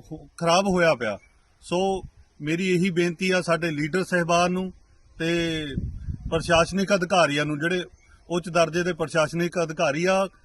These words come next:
ਕਿ ਜਿਨ੍ਹਾਂ, ਜਿਹੜੇ, ਜਿਹੜੇ ਇਸ ਚੀਜ਼ ਲਈ ਜ਼ਿੰਮੇਵਾਰ ਆ, ਉਹਨਾਂ ਦੇ ਖਿਲਾਫ ਸਖਤ ਤੇ ਸਖਤ ਕਾਰਵਾਈ ਕੀਤੀ ਜਾਵੇ।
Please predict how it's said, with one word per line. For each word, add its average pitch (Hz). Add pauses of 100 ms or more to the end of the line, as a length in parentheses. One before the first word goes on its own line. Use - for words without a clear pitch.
(200)
ਕਿ 185
ਜਿਨ੍ਹਾਂ, 196
ਜਿਹੜੇ, 202
ਜਿਹੜੇ 202
ਇਸ 196
ਚੀਜ਼ 185
ਲਈ 185
ਜ਼ਿੰਮੇਵਾਰ 175
ਆ, 156 (240)
ਉਹਨਾਂ 190
ਦੇ 196
ਖਿਲਾਫ 160
ਸਖਤ 160
ਤੇ 190
ਸਖਤ 147
ਕਾਰਵਾਈ 135
ਕੀਤੀ 123
ਜਾਵੇ। 107